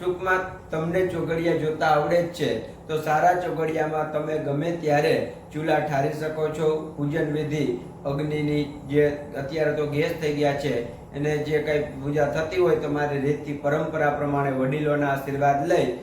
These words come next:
અને એ કાર્ય તમારે કરવાનું છે. દર્શક શ્રીઓ, યજમાન શ્રીઓ, જો તમને આ વીડિયો ગમે તો આ વીડિયો શેર કરવાનું ન ભૂલશો, અને સાથે સાથે મારી ચેનલ સબસ્ક્રાઇબ કરવા માટે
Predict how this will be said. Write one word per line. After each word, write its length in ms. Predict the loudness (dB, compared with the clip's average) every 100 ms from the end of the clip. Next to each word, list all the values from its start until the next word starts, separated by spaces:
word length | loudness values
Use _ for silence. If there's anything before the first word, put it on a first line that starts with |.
| -10 -10
અને 200 | -2 0
એ 40 | 2
કાર્ય 380 | 2 2 0
તમારે 460 | -2 -2 -2 2 2 2 -2 -10 -18 -20 -4
કરવાનું 520 | 0 2 0 -2 -4
છે. 160 | -6 -6 -6 -6 -10 -6
દર્શક 400 | -2 -2 0 -2
શ્રીઓ, 540 | -4 -2 0 0 -2 -4
યજમાન 460 | -2 0 2 2 0
શ્રીઓ, 400 | -2 -2 -2 -2
જો 200 | 0 0
તમને 320 | 0 -4 -2
આ 100 | 0
વીડિયો 420 | 0 -2 0 0
ગમે 400 | 2 0 0 -2 -4 -8 -16 -14 -4
તો 100 | -2
આ 280 | 0 0
વીડિયો 380 | 0 0 0 -2
શેર 380 | -2 0 2 2
કરવાનું 560 | 0 -2 0 0 0 0
ન 180 | 0
ભૂલશો, 400 | 0 -2 -4 -4 -4 -6 -12 -18 -10
અને 180 | -4 -4
સાથે 360 | 0 0 2 0
સાથે 360 | 0 -2 -2
મારી 480 | 0 2 2 0 -4 -8 -10 -2
ચેનલ 280 | 0 0
સબસ્ક્રાઇબ 720 | 0 0 -2 -6 -4 2 2 2 -2
કરવા 340 | 0 4 4 4
માટે 600 | 2 2 0 -2 -4